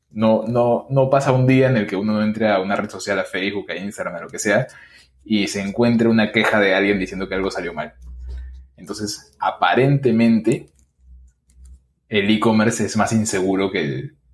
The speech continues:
que el comercio físico, y yo creo que no.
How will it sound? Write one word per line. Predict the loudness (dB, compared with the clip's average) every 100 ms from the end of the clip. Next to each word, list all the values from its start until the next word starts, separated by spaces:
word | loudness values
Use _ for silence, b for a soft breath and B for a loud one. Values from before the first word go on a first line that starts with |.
| _ _ _ _ -8
que | -6
el |
comercio | -4 -4 -4 -4 -2 -2 -2 -4 -6 -16 _ _ _ _
físico, | -2 0 0 0 0 0 -6 _ _
y | 0 2
yo | 4
creo | 4
que | 2
no. | 0 -2 -2